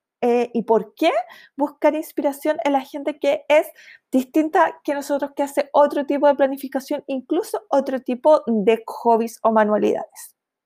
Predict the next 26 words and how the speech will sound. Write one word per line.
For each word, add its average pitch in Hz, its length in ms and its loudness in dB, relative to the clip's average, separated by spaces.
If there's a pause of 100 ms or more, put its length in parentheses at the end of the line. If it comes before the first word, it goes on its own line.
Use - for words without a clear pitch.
(380)
Bueno, 190 360 0 (540)
yo 269 120 6
les 302 260 2
he 392 120 2
contado - 800 0
y 247 80 2
les 240 280 2
he 233 60 6
hablado 220 460 4
mucho 294 760 -2
de 233 320 -4
que 269 280 -4 (240)
soy 277 420 0
súper 269 500 -2 (140)
fanática 233 640 -2
de 220 220 0
Mary 214 280 -4
Ellen 262 380 -2
de 262 240 0
Planning 226 400 -4
with 262 140 -6 (120)
Bumble. 226 420 -2 (760)
Eh, 190 340 2 (540)
la 214 200 4
menciono 226 460 0
porque, 302 460 0